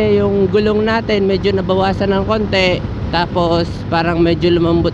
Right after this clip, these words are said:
na yung shock natin sa likod. Kaya parang medyo bumaba. Pero sa pakiramdam ko, bumaba. Pero pag tinitingnan mo naman, parang ganun pa rin. So, pag may nakaupo na, ayun, parang medyo mababa na siya. Kasi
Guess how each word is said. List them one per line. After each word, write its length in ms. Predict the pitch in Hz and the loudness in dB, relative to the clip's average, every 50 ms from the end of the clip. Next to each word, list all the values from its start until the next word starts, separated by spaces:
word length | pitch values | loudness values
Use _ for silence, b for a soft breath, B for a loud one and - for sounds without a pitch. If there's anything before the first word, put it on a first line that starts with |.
| - | 0
na 160 | 170 170 170 170 | 0 0 0 0
yung 60 | - | -2
shock 160 | - 170 - - 175 | -4 -6 -6 -4 -4
natin 320 | 170 175 170 170 175 165 | -4 -4 -2 -2 -2 -2
sa 80 | 180 170 | -2 -2
likod. 400 | 185 208 196 202 175 175 170 160 - - - - - - | -2 -2 -2 0 0 0 0 -2 -4 -6 -6 -4 -4 -2
Kaya 640 | - 147 156 156 156 151 147 147 147 151 147 147 147 147 - | -2 0 0 2 0 0 0 0 0 0 0 0 -2 -4 -2
parang 320 | 190 202 208 214 220 220 | -2 -2 0 0 0 0
medyo 320 | 220 220 220 196 214 226 208 | 0 0 -2 0 -2 -2 -2
bumaba. 640 | 208 220 226 240 240 233 190 208 208 208 196 202 - - | -2 -2 0 0 0 0 0 0 0 0 -2 -4 -4 -4
Pero 160 | 202 214 220 | -4 -2 -2
sa 160 | 226 - 254 | -2 -4 -4
pakiramdam 640 | 233 - 226 220 233 240 240 226 220 240 240 240 - | -2 -2 -2 0 0 0 0 0 0 -2 -2 -2 -2
ko, 160 | 226 220 208 | -2 -2 -2
bumaba. 560 | 185 202 208 220 226 220 202 180 196 202 196 - | -2 -2 -2 0 0 0 0 0 -2 -2 -2 -2
Pero 400 | 202 202 202 202 208 202 208 208 | -2 -2 -2 0 -2 -2 -2 -2
pag 160 | 208 208 202 202 | -4 -6 -4 -2
tinitingnan 560 | 214 208 208 214 208 185 214 208 202 214 214 208 | -2 0 0 0 0 0 -2 0 2 2 2 2
mo 80 | 208 | 2
naman, 320 | 226 233 233 220 208 208 202 | 0 0 0 0 0 -2 -2
parang 320 | 190 180 - 185 185 180 | -2 -2 -2 0 0 0
ganun 240 | 185 185 190 185 180 | 2 0 0 0 0
pa 160 | - 202 202 | -2 -2 0
rin. 320 | 185 175 156 170 165 151 - B B B B B B B | 0 0 0 0 0 -2 -4 B B B B B B B
So, 320 | B - 202 208 208 202 202 202 | B -4 -2 0 0 0 0 -2
pag 160 | - 214 208 202 | -4 -4 -4 -2
may 160 | 226 226 220 | -2 0 0
nakaupo 480 | 226 208 185 214 220 214 226 220 220 | 0 0 0 -2 -2 0 0 2 2
na, 320 | 214 202 190 170 175 170 170 - - - - - - - - - - - | 2 2 0 0 0 -2 -2 -4 -4 -6 -6 -8 -8 -8 -8 -8 -6 -2
ayun, 320 | - 185 214 208 196 180 | 0 0 2 2 0 0
parang 240 | 175 180 180 185 185 | 0 0 0 0 2
medyo 320 | 180 190 185 175 170 185 196 | 2 2 2 2 0 0 0
mababa 560 | 180 180 175 170 185 180 170 170 175 170 170 | 0 -2 -2 -2 -2 -2 -2 -2 0 0 0
na 80 | 180 | 0
siya. 240 | 175 180 180 165 160 | -2 -2 0 -2 0
Kasi 560 | 156 175 170 - 185 175 175 165 160 156 151 | -2 -2 -2 0 0 0 2 2 0 0 -2